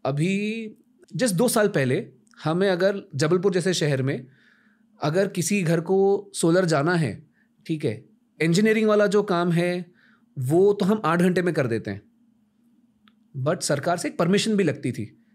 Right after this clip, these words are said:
जैसे आप गाड़ी खरीदते हो तो एक रजिस्ट्रेशन लगता है, वैसा आपको सरकार से, बिजली विभाग से रजिस्ट्रेशन के लिए हमें चालीस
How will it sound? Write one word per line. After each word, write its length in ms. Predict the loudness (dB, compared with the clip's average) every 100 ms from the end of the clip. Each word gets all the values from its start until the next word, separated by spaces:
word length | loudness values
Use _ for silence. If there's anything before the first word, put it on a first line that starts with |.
| _ _ -6
जैसे 200 | -2 0
आप 140 | 0 0
गाड़ी 280 | 0 0
खरीदते 360 | 0 -2 -2 -2
हो 60 | 0
तो 80 |
एक 100 | 0
रजिस्ट्रेशन 420 | 0 -2 -2 0 0
लगता 240 | 0 -2
है, 60 | -2
वैसा 220 | -2 -4
आपको 180 | -4 -4
सरकार 360 | -4 -2 -2
से, 140 | 0 -2
बिजली 240 | -2 -2
विभाग 300 | -2 0 -4
से 300 | -2 -4 -4 -12 -20 _ -4
रजिस्ट्रेशन 540 | -2 0 -2 0 0 0
के 120 | 0
लिए 420 | 0 0 -2 -6 _ _ _
हमें 180 | -8 -8 -8
चालीस 680 | -8 -4 0 0 -2 -4